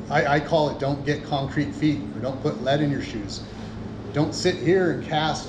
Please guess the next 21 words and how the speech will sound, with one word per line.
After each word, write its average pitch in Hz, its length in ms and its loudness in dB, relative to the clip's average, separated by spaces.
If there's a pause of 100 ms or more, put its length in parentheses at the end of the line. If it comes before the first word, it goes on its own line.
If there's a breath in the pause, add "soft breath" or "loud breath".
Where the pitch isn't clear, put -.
over 147 300 4
and 131 160 -2
over 151 300 4
and 117 120 -4
fan 151 340 2
cast 123 360 0 (320)
and - 100 -6
sit 160 200 4
there 156 120 6
for 139 220 0
an 127 160 -4
hour 143 340 0 (140)
fishing 139 500 0 (360)
that 143 280 2
thirty 147 300 2
feet 143 260 0
of 139 80 2
water 135 360 0 (160)
without 135 320 2
getting 151 240 4
bit. 175 240 2